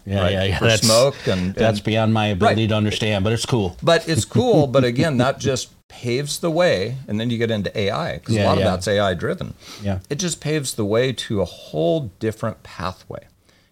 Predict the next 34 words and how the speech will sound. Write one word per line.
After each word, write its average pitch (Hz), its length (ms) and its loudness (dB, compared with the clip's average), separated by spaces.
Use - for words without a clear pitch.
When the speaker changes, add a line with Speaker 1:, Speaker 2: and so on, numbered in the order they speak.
Speaker 2:
And 113 100 -2
I 151 40 2
wanna 208 160 0
get 127 160 0
into 120 160 -2
the 92 60 -6
future - 320 -6
costs - 380 -4
and 92 60 -4
that - 120 -8
sales 98 440 -2
journey 80 280 -6
that 71 100 -8
you're 80 80 -10
talking - 340 -10
about. 58 280 -6
Speaker 1:
Yeah. 117 180 -2
Speaker 2:
So - 180 -2
how 156 260 -4
do, 127 420 -2
how, - 220 -18
how 143 140 -8
does 175 160 -4
that 143 140 2
really, 120 840 0
you 117 160 0
have 135 100 0
a - 40 -4
customer's 156 720 -4
question, 98 720 -4
a 85 60 -2
legitimate 85 580 -4
question 85 460 -4
of 76 260 -4